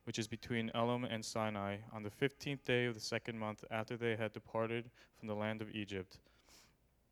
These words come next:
And the whole congregation of the people of Israel grumbled against Moses and Aaron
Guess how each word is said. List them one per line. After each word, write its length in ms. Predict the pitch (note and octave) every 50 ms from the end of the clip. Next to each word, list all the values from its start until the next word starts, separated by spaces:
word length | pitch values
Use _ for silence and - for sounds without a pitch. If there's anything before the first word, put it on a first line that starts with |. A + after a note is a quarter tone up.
| _ _ _ _ _ _ _ - -
And 140 | B2+ A2+ A2+
the 60 | G#2+
whole 120 | B2+ D3+
congregation 600 | D3+ - D3 C#3+ C#3 C#3 B2+ B2 B2 B2 - - A#2+ G#2+
of 100 | A2+ G#2+
the 60 | G#2+
people 340 | - - - B2+ - - B2
of 140 | A#2+ A2+ -
Israel 360 | B2+ B2 A2+ A2+ G#2+ G#2 G2 -
grumbled 340 | - A2 A#2 A#2+ C3 B2+ A#2+
against 300 | A2+ A2+ A2 G#2+ - -
Moses 420 | G#2+ G#2+ A2+ A2 A#2+ B2 A2+ -
and 140 | C3+ B2+ -
Aaron 380 | A2 G#2+ G#2 G2+ G2+ G#2 G#2+